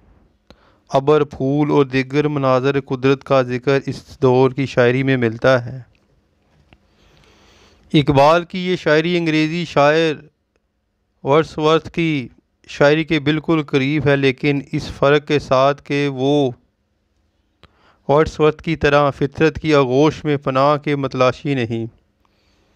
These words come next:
बल्कि इनके यहाँ कुदरत के राज हाय सरबस्ता के इन-,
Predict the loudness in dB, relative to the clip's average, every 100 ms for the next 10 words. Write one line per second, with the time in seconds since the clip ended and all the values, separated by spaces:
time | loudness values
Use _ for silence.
0 | _ _ _ _ -4 0 0 2 0 0
1 | -2 0 0 0 0 2 2 2 0 -2
2 | -2 0 0 -2 -4 -2 -4 -6 -14 _
3 | _ _ _ _ 0 2 2 0 -2 -2
4 | -2 -2 -6 -6 -4 -2 -2 -4 0 0
5 | 0 -4 -6